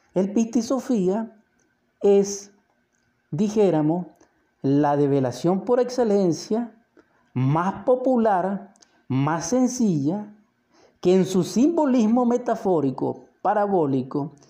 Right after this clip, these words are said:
y representativo de lo misterio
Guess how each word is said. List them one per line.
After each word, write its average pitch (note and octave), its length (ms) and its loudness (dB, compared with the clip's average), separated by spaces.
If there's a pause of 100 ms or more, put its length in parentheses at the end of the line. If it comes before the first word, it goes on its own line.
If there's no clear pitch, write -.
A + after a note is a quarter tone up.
(240)
y E3+ 180 2
representativo G3+ 1600 0
de B2+ 180 -2
lo C3+ 140 0
misterio D3+ 800 -2